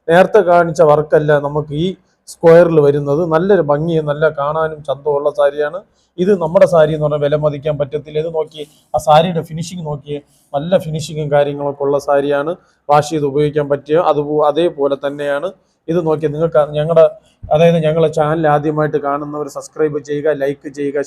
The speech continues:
ഷെയർ ചെയ്യുക, കമന്റ് ചെയ്യുക. എൻ്റെ ഡിസ്ക്രിപ്ഷനിൽ നമ്പർ കൊടുത്തിട്ടുണ്ട്. നിങ്ങൾക്ക്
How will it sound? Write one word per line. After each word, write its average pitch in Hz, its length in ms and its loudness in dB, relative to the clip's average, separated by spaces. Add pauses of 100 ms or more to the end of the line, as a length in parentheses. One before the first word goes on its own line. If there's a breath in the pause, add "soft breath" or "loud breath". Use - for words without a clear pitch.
ഷെയർ 143 200 -4 (140)
ചെയ്യുക, 147 240 -4 (380)
കമന്റ് 151 400 -2
ചെയ്യുക. 156 300 4
എൻ്റെ 151 200 -4
ഡിസ്ക്രിപ്ഷനിൽ 147 600 -6
നമ്പർ 139 240 -2 (100)
കൊടുത്തിട്ടുണ്ട്. 151 520 -6 (460)
നിങ്ങൾക്ക് 160 340 0